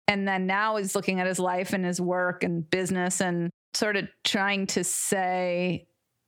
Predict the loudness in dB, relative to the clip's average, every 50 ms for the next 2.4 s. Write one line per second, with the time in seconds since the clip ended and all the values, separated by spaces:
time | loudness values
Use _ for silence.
0 | -4 -2 -2 0 0 0 -2 -2 -2 0 0 0 2 0 0 0 0 0 0 0
1 | 0 0 0 0 0 0 0 0 0 0 0 0 0 0 0 0 0 0 0 0
2 | 0 0 0 0 0 -2 -2 -4